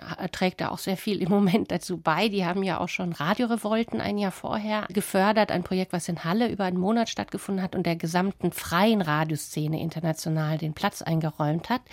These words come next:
und damit das auch sehr publik gemacht hat, auch in einem künstlerischen Kontext. Dann hat die Documenta sich ja mit Documenta Savi Radio um, um die Radiokunst oder das künstlerische Medium Radio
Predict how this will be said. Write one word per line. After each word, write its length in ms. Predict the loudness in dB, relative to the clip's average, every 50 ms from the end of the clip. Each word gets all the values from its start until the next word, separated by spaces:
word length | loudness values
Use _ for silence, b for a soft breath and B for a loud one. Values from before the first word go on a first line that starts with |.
| B B B B B B B B B
und 220 | -4 -2 0 2 4
damit 340 | 4 4 4 2 2 0
das 180 | -2 -6 -4 -4
auch 120 | -4 -4
sehr 520 | -4 -4 -2 0 0 0 -2 -2 -4 -6 -8 -10
publik 380 | -12 -12 -4 -2 -2 -2 0 -2
gemacht 360 | -2 -2 -2 -4 -4 -6 -6
hat, 160 | -6 -2 2
auch 240 | 2 2 2 2 0
in 120 | 0 0
einem 160 | 0 0 -2
künstlerischen 680 | -2 -2 -2 -2 -2 -2 -2 0 0 0 0 0 -2 -2
Kontext. 580 | 0 0 0 0 0 -2 -4 -4 -4 -12 B B B B B B B B B _
Dann 160 | 2 4 4
hat 160 | 4 2 0
die 40 | 0
Documenta 640 | -2 -2 0 2 0 2 2 0 0 -2 -4 -4 -4
sich 240 | -4 -6 -6 -4
ja 160 | -4 -2 -2 -2
mit 200 | -2 -4 -6 -6
Documenta 520 | -6 -2 0 0 0 0 0 -2 -4 -6
Savi 400 | -6 -6 -6 -6 -6 -6 -6 -6
Radio 400 | -4 -4 -2 -2 -4 -4 -4 -4
um, 320 | -4 -2 -2 -2 -2 -4 B B B B B B B
um 180 | 2 2 2
die 100 | 2 2
Radiokunst 1080 | 0 0 0 0 0 -2 -4 -6 -4 -4 -6 -8 -10 -12 -16 -12 -2 -2 0 0 0 -2
oder 100 | -2 -2
das 240 | -2 -4 -4 -6
künstlerische 600 | -4 -4 -4 -4 -2 -4 -6 -6 -6 -6 -4 -4 -2
Medium 380 | -2 -2 -2 -2 -4 -6 -6
Radio 340 | -4 -4 -4 -4 -4 -6 -8